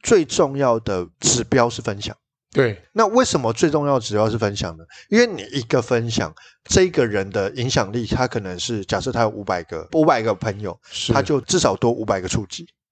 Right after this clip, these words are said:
Speaker 2: OK。
Speaker 1: 所以分享这件事情对于社群行销而言是最重要的指标。
Speaker 2: 所以
Speaker 1: 因为它会扩散，然后它会扩散到你不同的族群。
Speaker 2: 对，对，对，所以分享
Speaker 1: 不同的影响圈。
Speaker 2: share 跟 like 就很重要。
Speaker 1: 所以对，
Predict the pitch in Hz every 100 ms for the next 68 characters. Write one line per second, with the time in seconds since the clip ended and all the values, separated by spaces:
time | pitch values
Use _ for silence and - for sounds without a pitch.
0 | - 123 110 127 117 165 220 254 147 233
1 | 247 269 - 190 101 104 160 143 147 135
2 | - 139 127 104 _ - 190 123 117 113
3 | 107 - 139 113 107 101 107 101 127 110
4 | 104 101 95 92 92 123 117 113 107 104
5 | 95 87 - - 98 90 _ _ - -
6 | 165 180 143 170 147 151 - 147 110 -
7 | 110 87 _ 113 127 139 143 160 - 160
8 | 139 131 131 120 - 143 117 160 - 107
9 | 95 98 95 82 - - 113 - 92 104
10 | - 131 113 113 107 104 - 139 - 165
11 | 139 120 123 - - 165 147 113 104 _
12 | - 117 135 156 - - 123 101 - 107
13 | 104 120